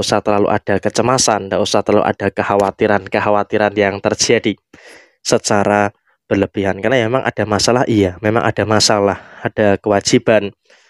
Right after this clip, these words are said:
ada tanggung jawab yang harus diselesaikan. Tapi saya rasa itu juga terus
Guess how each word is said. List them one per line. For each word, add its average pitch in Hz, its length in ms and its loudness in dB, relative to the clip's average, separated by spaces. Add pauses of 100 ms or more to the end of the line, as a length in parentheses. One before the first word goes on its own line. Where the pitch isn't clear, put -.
(180)
ada 110 240 0
tanggung 104 320 -2
jawab 110 320 2
yang 101 160 -2
harus - 160 -4
diselesaikan. 101 640 -2
Tapi 104 240 -4
saya 110 240 0
rasa 120 80 0
itu 127 160 -2
juga - 240 -2
terus - 400 0